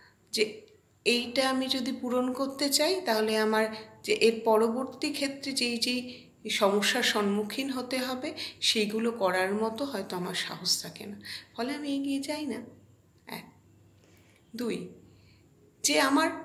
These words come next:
নিজের দক্ষতা সম্পর্কেই আমার কোনো সঠিক ধারণা নেই, আমি কি করতে চাইছি, আমি কি করতে পারি, আমার কতটা দক্ষতা বা কতটা যোগ্যতা আছে,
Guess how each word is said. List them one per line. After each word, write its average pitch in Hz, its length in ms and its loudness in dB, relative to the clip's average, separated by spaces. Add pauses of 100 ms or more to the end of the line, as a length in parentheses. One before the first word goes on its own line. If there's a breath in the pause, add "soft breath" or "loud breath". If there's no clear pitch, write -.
(100)
নিজের 269 300 2
দক্ষতা 294 500 0
সম্পর্কেই 311 640 2
আমার 240 240 2
কোনো 233 240 0
সঠিক 220 520 0
ধারণা - 400 -4
নেই, - 240 -8 (220)
আমি 208 160 0
কি 226 160 -6
করতে 190 320 -4
চাইছি, - 680 0 (200)
আমি 208 140 -2
কি 294 160 -2
করতে 294 420 -2
পারি, 185 400 2 (100)
আমার 208 240 0
কতটা 214 380 -2
দক্ষতা 220 560 -4
বা 220 80 0
কতটা 208 340 -6
যোগ্যতা 190 480 -4
আছে, 208 260 -2